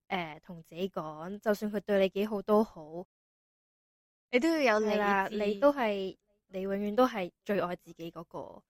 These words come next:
Speaker 1: 即係佢永遠都只係網絡上嘅一個人。
Speaker 2: 嗯。
Speaker 1: 然後
Speaker 2: 嗯。
Speaker 1: 要意識到自己，你要意識到自我意識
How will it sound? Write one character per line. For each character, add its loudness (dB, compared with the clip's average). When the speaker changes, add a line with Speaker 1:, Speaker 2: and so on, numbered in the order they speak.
Speaker 1:
即 -2
係 0
佢 0
永 -8
遠 -10
都 2
只 -14
係 0
網 -10
絡 -4
上 -8
嘅 -2
一 2
個 -2
人。 -2
Speaker 2:
嗯。 -16
Speaker 1:
然 -20
後 -16
Speaker 2:
嗯。 -10
Speaker 1:
要 0
意 -8
識 -2
到 0
自 -12
己， -10
你 4
要 12
意 4
識 6
到 8
自 -4
我 0
意 -4
識 2